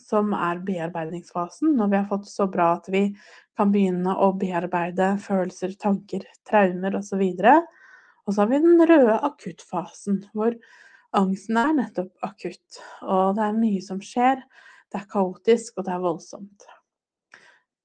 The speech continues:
I hver av de fasene så trenger vi ganske vidt forskjellige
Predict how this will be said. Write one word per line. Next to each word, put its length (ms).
I 80
hver 360
av 40
de 160
fasene 520
så 140
trenger 440
vi 120
ganske 640
vidt 480
forskjellige 1040